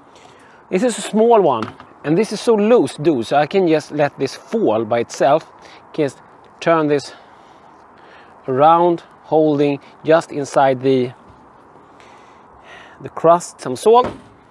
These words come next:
some pepper. Yet again, this is just because I didn't season the tomato sauce. Tiny layer of tomato sauce, 'cause I don't want the pizza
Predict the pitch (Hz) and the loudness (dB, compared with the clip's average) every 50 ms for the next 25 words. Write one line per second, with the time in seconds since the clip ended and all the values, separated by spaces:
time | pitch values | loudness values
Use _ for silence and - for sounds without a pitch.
0 | _ _ _ _ _ _ - 151 127 - 180 196 - 208 208 214 226 - _ - | _ _ _ _ _ _ -12 -8 -2 0 0 2 4 4 4 4 2 -2 _ -20
1 | - - - - 151 165 160 160 156 151 165 170 180 185 170 - - 151 143 - | -20 -20 -12 -4 -2 -2 0 0 2 4 4 4 4 2 -2 -6 -10 -12 -8 -8
2 | 151 - - 165 160 151 - - 131 - - 147 135 - 131 135 139 139 131 127 | -10 -4 0 0 0 0 -2 -10 -10 -6 -4 -4 -4 -4 -4 -2 0 0 -2 -2
3 | - - _ _ _ _ _ _ _ _ _ _ _ _ _ - - - - - | -4 -10 _ _ _ _ _ _ _ _ _ _ _ _ _ -16 -16 -16 -16 -20
4 | - - - - - - - - - 160 156 170 151 - - 151 135 131 127 117 | -20 -20 -20 -20 -20 -20 -20 -12 -4 -2 -2 -2 -2 -4 -6 -6 -4 -4 -4 -2
5 | 131 127 123 113 117 110 - _ - - - - - - - _ _ - - 135 | -2 0 0 -2 -4 -6 -8 _ -20 -20 -20 -20 -20 -20 -20 _ _ -12 -6 -4
6 | 143 170 175 - - 160 - 196 196 214 226 - - - - _ - _ - _ | -2 -2 -2 -4 -6 -6 0 2 2 2 2 -2 -10 -20 -20 _ -20 _ -20 _
7 | _ - - 180 190 202 214 208 196 180 160 139 139 135 131 127 123 123 120 113 | _ -8 0 2 4 4 4 4 2 2 2 2 2 2 2 2 0 0 -2 -4
8 | 110 - 123 117 117 117 - 120 - 143 143 147 - - 117 - - 123 120 147 | -6 -8 -8 -6 -6 -6 -8 -8 -6 -4 -4 -4 -6 -12 -16 -12 -10 -6 -4 -4
9 | 170 175 - 147 127 113 107 117 - 131 123 - - - 131 123 | -4 -4 -4 -6 -8 -8 -8 -10 -8 -8 -8 -8 -8 -6 -6 -6